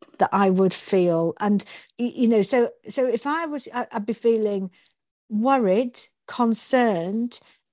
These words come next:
and I'd also be bloody furious, to be quite honest, at the inability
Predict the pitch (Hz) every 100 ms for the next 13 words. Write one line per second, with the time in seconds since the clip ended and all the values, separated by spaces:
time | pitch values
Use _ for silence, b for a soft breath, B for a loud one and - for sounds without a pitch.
0 | - 233 247 226 - 269 302 294 262 240
1 | 208 196 175 254 285 285 302 262 - 262
2 | 254 233 208 170 151 - - 175 170 156
3 | - 170 170 165 160 - - 185 185 190
4 | 196 180 208 208 202 - 165 160